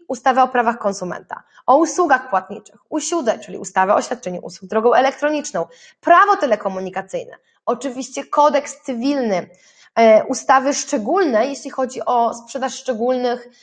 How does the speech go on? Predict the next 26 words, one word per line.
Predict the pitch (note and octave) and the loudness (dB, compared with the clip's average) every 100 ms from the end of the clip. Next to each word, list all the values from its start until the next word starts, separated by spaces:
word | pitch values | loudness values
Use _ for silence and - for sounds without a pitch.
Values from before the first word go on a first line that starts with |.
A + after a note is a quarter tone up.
| _ _ | _ _
em, | A3+ A3 A3 G#3+ G#3+ G#3+ G#3+ G#3 _ _ _ _ - | 4 6 6 4 0 -2 -6 -10 _ _ _ _ -4
towarów, | A#3 G#3+ F3+ F3 - G#3+ | 2 4 4 2 -2 -2
na | |
przykład | G#3+ G#3+ G#3 G#3 - | -2 -2 -4 -2 0
tytoń, | A#3 A3+ F#3+ - | 0 0 -4 -2
alkohol, | F#3+ F#3+ - G#3+ G#3 G3+ G3 - F3+ | -2 0 2 2 4 2 2 -2 -6
żywność, | F3 F#3+ G3+ F#3+ F#3+ - - - - - _ - | -6 -4 0 0 0 -4 -18 -20 -20 -20 _ 4
em, | A#3 A3+ A3+ | 6 6 4
ustawa | D4 - C#4+ | 0 2 4
o | C4 | 4
zwalczaniu | A#3+ C4 B3 | 2 2 4
nieuczciwej | A#3 A3 A3 G3+ G3 | 4 2 -2 -4 -2
konkurencji. | G3 G3 G3 F3+ F3+ - - _ _ | -2 -4 -2 -2 -4 -12 -20 _ _
Więc | B3 | 0
to | D#4 | 2
tylko | D#4+ E4 F4+ G4 D4 | 2 2 2 4 4
niektóre, | C4+ C4 C4 - C4 A3 G#3 F#4 - - _ _ _ _ _ _ - - _ _ | 4 2 -2 -2 2 6 6 4 0 -16 _ _ _ _ _ _ -20 -20 _ _
które | - D4 | 4 4
należy | C#4 D4 D4+ F4 D#4+ | 6 4 4 4 4
brać | B3+ C#4 - | 2 0 -2
pod | A#3 | -4
uwagę | G#3+ G#3 G3+ A3 F4+ - _ - | 0 0 2 0 0 -6 _ -16
w | G3 | -6
regulaminie | A#3+ B3+ B3 A#3 A3 G#3 G#3 G3+ | 0 2 2 2 0 0 -2 -4
w | F#3+ F#3 | -2 -4
ogóle. | F3+ - | -4 -6